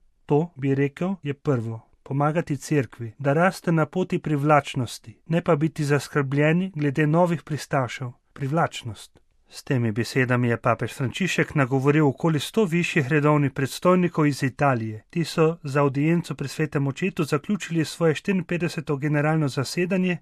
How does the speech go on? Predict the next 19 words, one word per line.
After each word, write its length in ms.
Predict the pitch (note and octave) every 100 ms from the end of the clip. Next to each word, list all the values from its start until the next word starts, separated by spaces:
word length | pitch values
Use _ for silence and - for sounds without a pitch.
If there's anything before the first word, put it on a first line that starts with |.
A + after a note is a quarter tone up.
| _
ki 140 | -
je 80 | D3+
od 120 | C#3
tretjega 440 | - F3+ E3+ E3+ D#3+
do 140 | C#3+
sedmega 420 | - D#3 D3 C#3+
novembra 600 | C#3 C#3 D#3+ F#3+ F3+ F3
potekalo 680 | E3 F3+ D#3 C#3 - C#3+ D3
v 100 | C#3+
Tivoliju 540 | B2+ G3 G3 F3+ E3+ D#3
blizu 340 | D3+ D#3+ D3+
Rima, 400 | D3+ D3 B2 A#2 _ -
pod 120 | C#3+
geslom 540 | B2+ F3 F3+ - F3 D#3 _
Poslanstvo 600 | - C#3+ - D3+ C#3+ -
cerkve 480 | C#3+ - G3+ - F3+ E3
in 120 | D#3+
posvečeno 640 | D3+ C#3+ D3 - E3 E3+
življenje. 600 | D#3+ E3 D3+ C#3 B2 A2+